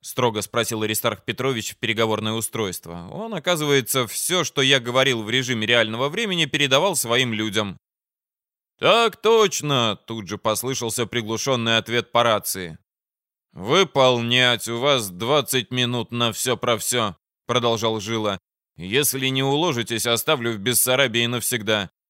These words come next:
Афина уйдет из данного сектора ровно через указанное время и ни минутой позже. "Мы уже в челноке, господин капитан второго ранга, не ругайтесь",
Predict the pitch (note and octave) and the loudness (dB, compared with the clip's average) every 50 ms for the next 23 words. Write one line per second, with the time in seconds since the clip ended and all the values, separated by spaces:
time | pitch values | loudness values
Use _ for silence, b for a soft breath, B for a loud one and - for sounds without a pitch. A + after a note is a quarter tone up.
0 | _ _ - G2+ A2+ A2+ - - E3+ E3 D#3 C#3+ C#3 C3+ B2+ C3+ D#3 - D3 C#3 | _ _ -4 -2 -2 -2 -2 -2 -2 0 0 2 2 2 2 2 0 2 0 0
1 | B2 A#2+ D3+ D#3 C#3+ C#3 C3+ C#3 C3 - - D3+ C#3 - D3 C#3 C#3 C3 B2 C3 | 0 2 2 2 2 2 2 0 2 2 0 0 0 0 2 2 4 4 4 4
2 | C#3+ D3+ D3 D3 D#3+ D#3 C#3 - D3+ C#3 C3 B2 C3 B2 D3+ D3+ C3 B2 C3 C3 | 2 2 2 0 -2 -2 -2 -2 -2 -2 0 -2 -2 -2 0 -2 0 0 -2 0
3 | C3+ C3+ C3 B2 A2+ A#2 C3 C#3 C#3+ D3 D#3 D#3 D3+ D3+ C#3+ C#3+ C#3 C#3 C3+ B2+ | 0 0 0 2 2 4 4 4 4 2 0 0 0 -2 -2 -2 -2 -2 -2 0
4 | - C#3+ C3 - C#3+ C#3+ C3 A#2+ A2 F#2 F#2 G2+ F#2 E2 _ _ _ _ _ _ | 0 0 0 0 0 0 0 0 0 -2 -4 -6 -8 -8 _ _ _ _ _ _
5 | _ _ _ _ _ _ _ _ _ _ _ _ _ - G#2+ C3 D3 D#3+ E3+ D#3 | _ _ _ _ _ _ _ _ _ _ _ _ _ -6 -2 0 0 0 0 0
6 | D#3 C#3+ D3+ E3+ E3 C#3 - - D#3+ D#3+ E3 E3+ E3 - F3+ F3+ F3 D#3+ D#3 D3+ | -2 -2 0 0 -2 0 -2 -2 0 2 2 2 2 4 4 4 4 4 2 0
7 | - - D#3 D3 D#3 E3+ D#3+ D3 D#3+ C#3 E3 D#3 E3+ D#3+ C#3+ C3 - D#3 D#3 D3+ | 2 4 4 4 2 2 0 0 0 0 2 2 2 2 2 2 2 4 4 6
8 | D3 D3 D3 C#3+ C3+ A#2+ G#2+ A2+ A2 A#2+ C#3+ E3+ G3 G3 F#3+ G3 F#3+ F3 D3+ B2 | 6 6 6 6 4 2 0 0 0 0 0 0 0 2 2 4 6 6 6 4
9 | G#2+ - - E2+ - - | 2 0 -6 -12 -12 -14